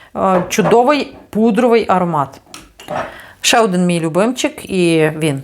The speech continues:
такий пудровий. Це є Van Cleef and Arpels, це є Boa Iris. Ой, боже,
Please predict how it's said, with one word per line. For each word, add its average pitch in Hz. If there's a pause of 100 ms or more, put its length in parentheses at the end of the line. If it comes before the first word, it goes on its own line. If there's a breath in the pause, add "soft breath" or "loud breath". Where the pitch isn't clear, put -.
(120)
такий - (180)
пудровий. 214 (340 loud breath)
Це 160
є 156
Van 214
Cleef 208
and 175
Arpels, 240
це -
є 165 (160)
Boa 170 (160)
Iris. 180 (2500 soft breath)
Ой, 196
боже, 165